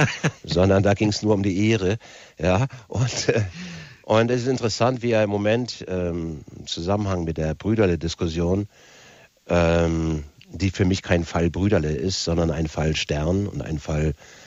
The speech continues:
äh, junge Journalistin lässt alten Mann, alten Mann ins Messer rennen und zieht ein Jahr später,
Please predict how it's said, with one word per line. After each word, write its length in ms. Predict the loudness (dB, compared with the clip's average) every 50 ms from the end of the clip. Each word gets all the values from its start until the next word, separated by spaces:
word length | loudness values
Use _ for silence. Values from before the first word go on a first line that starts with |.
| -20 -20 _ _ _ -6
äh, 100 | -2 -2 0
junge 260 | 2 4 4 4 4
Journalistin 760 | 4 2 2 2 2 2 2 2 0 -2 0 0 2 2 2
lässt 300 | 2 0 0 -2 -2 -4
alten 380 | -4 0 0 0 2 2 0 2
Mann, 320 | 2 2 2 2 0 -2 -2
alten 360 | 0 2 2 2 2 0 0
Mann 180 | 2 2 0 0
ins 240 | 0 -2 -4 -2 0
Messer 480 | 0 0 2 2 2 2 2 0 -2
rennen 400 | -2 0 2 4 4 4 4 2 0
und 680 | 0 -2 -2 -2 0 0 -2 -2 -4 -6 -8 -10 -10 -8
zieht 300 | -6 -2 -2 0 -2 -2
ein 240 | -2 -2 0 0 2
Jahr 220 | 0 0 0 0
später, 580 | -2 -2 -2 0 0 2 2 2 2 2 2